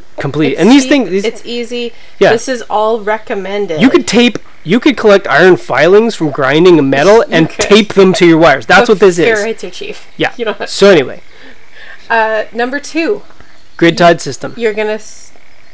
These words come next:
Speaker 2: you're gonna store extra microinverters for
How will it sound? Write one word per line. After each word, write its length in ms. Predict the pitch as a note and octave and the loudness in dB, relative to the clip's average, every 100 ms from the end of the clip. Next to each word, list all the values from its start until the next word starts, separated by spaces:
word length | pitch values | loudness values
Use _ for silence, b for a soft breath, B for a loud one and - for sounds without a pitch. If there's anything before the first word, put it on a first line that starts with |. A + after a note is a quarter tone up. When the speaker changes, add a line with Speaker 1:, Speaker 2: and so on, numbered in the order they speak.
| - - | -16 -12
Speaker 2:
you're 120 | A3+ | -8
gonna 120 | A3 | -8
store 460 | A3 - G#3+ G#3 G#3 | -8 -6 -4 -2 -4
extra 600 | - G3+ - - A3 G#3 G3+ | -8 -10 -14 -10 -6 -6 -6
microinverters 920 | G3 F#3+ - G3+ F#3+ F3+ F3 F3 F3 | -8 -10 -8 -8 -8 -8 -6 -8 -10
for 180 | - - | -12 -10